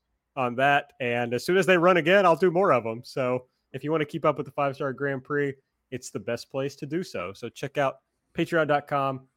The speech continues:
slash everything elite. Next week, which is gonna be on Thursday, August twenty-seventh. Is that right? That's what I've written down, but is that the actual date?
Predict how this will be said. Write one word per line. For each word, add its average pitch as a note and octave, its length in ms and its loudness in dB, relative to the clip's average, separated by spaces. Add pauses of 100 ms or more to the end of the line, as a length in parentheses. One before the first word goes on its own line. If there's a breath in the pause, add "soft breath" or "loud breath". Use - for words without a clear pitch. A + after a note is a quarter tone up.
slash B2+ 520 -6 (120)
everything A#2+ 640 -8 (420)
elite. F3 460 -4 (640)
Next G3+ 300 0
week, B2 300 -4 (140)
which D3 140 -10
is E3+ 80 -6
gonna G3+ 160 2
be G3+ 120 -2
on G#3+ 200 4
Thursday, F3 800 2 (440)
August F#3+ 440 4
twenty-seventh. G3+ 880 -2
Is A#2 120 -6
that F3+ 180 0
right? F3+ 260 2
That's - 200 -10
what C#3 80 -2
I've A#2+ 160 -2
written B2 180 -8
down, G#2+ 240 -8
but G#2 100 -10
is G#2 60 -8
that B2 160 -6
the A2 120 -10
actual A#2 340 -8
date? C3+ 240 -8